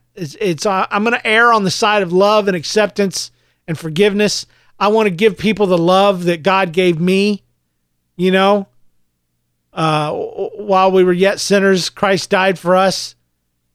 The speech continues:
The sacrifice that he gave for us extends. See, the work, oh, that was another thing that stuck out in this play, is they talked about the ninety-nine versus the one,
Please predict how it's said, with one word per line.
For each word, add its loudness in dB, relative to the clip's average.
The -6
sacrifice 0
that -4
he -2
gave 0
for -2
us -4
extends. -2
See, -4
the 2
work, 2
oh, 2
that 2
was 0
another 2
thing -2
that -6
stuck -4
out -2
in 0
this -2
play, -4
is -2
they 2
talked -2
about 0
the -2
ninety-nine 0
versus -4
the -2
one, -2